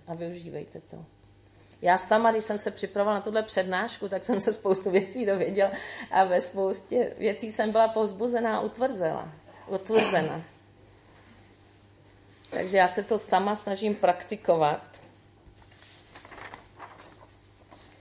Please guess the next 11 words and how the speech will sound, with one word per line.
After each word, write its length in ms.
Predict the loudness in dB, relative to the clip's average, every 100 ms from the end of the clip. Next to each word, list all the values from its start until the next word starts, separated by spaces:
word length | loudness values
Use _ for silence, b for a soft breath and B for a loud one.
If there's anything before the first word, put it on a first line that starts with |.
| B B B B B B B B -20 _ _ -4
A 360 | 4 4 4 2
dostáváme 460 | 0 4 6 6 4
se 160 | 4
s-, 160 | 2 -4
k 80 | 0
poslednímu 600 | 2 4 4 6 6 6
bodu, 320 | 8 8 6
který 340 | 4 0 2
já 200 | 4 4
jsem 280 | 2 -2 -4
si, 360 | -2 -2 -2